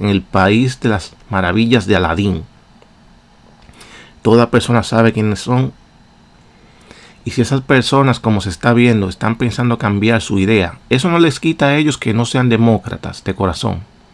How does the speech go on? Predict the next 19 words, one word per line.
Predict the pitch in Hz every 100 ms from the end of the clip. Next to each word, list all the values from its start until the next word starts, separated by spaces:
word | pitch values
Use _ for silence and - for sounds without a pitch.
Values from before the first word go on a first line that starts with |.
| _ - - - - - - - -
Pero | 120 110
saben | - 127 151
entender | 151 143 131 127
muy | 131 131 117
bien | 113 120 131
de | 127 117
que | 107
la | 101 98
idea | 98 117 131 110
que | - -
están | - 107
llevando | 113 117 117 -
ahora, | 90 87 113 117 90
actualmente, | 85 - 120 127 160 180 127
se | 98
les | 85
está | - 107
saliendo | - 98 110 127 104
de | 104 143